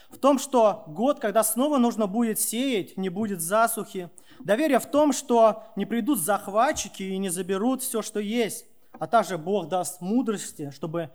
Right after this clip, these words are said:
не проесть все в один год. И хотя в пустыне израильский народ питала манна, а седьмой год двойной урожай, но по факту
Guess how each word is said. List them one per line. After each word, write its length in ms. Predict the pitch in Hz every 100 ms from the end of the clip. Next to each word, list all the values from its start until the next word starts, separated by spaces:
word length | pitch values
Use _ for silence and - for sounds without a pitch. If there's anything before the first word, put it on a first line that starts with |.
| -
не 100 | 190
проесть 540 | 180 185 190 214 208 -
все 520 | - - 202 226 226 -
в 120 | 170
один 300 | 170 165 165
год. 400 | 220 151 - - - - - - - - - - - - - - - 254
И 60 | -
хотя 340 | 226 220 320
в 100 | 320
пустыне 400 | 233 - 302 285
израильский 460 | 190 202 277 269 233
народ 520 | 220 226 233 190 - - - -
питала 380 | - 196 233 233
манна, 580 | 214 254 254 185 139 131 -
а 80 |
седьмой 460 | 170 233 196 262 262
год 280 | 180 240 160
двойной 380 | 170 208 214 202
урожай, 560 | 202 180 214 277 302 - - -
но 120 | 202
по 220 | 196 208 202
факту 640 | 233 285 285 226 180